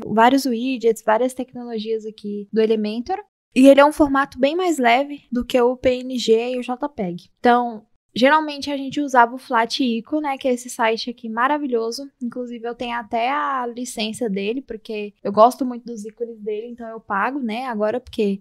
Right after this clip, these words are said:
ele só deixa a gente baixar P N G, o S V G dele agora é pago. E eu trouxe pra você esses outros sites,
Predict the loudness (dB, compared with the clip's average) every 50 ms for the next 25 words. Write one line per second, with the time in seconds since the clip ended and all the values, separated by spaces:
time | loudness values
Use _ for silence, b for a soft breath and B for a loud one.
0 | _ 0 2 4 4 4 4 4 4 4 4 0 -2 -2 -2 -2 -2 -2 0 4
1 | 4 4 2 2 -2 -2 -2 -2 -4 -10 -8 -8 -8 -6 -4 0 2 4 4 4
2 | 4 4 2 0 0 -2 -2 -2 -2 -2 -2 -2 -4 -8 -8 -10 -10 -8 -10 -10
3 | -8 -4 -4 -4 -4 _ -2 -2 -2 0 0 -2 -4 -4 _ _ 2 6 6 6
4 | 6 4 0 -2 -2 -2 -6 -8 -8 -6 -4 -4 -4 -2 -2 -4 -4 -2 -2 0
5 | 0 -2 -2 -4 -4 -4 -4 -4 -4 -8 -12 -14 -16 -16 -16